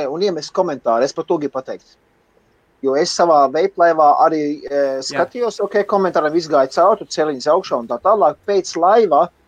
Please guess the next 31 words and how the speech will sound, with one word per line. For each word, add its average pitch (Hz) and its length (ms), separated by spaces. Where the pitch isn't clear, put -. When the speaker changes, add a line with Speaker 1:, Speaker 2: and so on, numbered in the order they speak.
Speaker 1:
es, 160 240
e, 151 180
ok, 196 220
laivas 220 300
beidzās, 175 380
jā, 170 200
es, 185 200
es, 180 160
es 180 160
pa-, - 160
izgāju 190 400
komentāriem, 165 500
kas 180 180
ir 175 100
Facebookā, 165 560
es - 100
rakstīt 139 320
iekšā 139 360
bija. 113 180
Speaker 2:
Jā. 120 100
Speaker 1:
Un 139 100
ļoti 170 280
daudz 160 300
komentāru 151 540
šitas, 139 300
em, 127 400
mūsu 143 300
softiņš - 500
nevelk 147 340
iekšā 160 300
nemaz. 92 440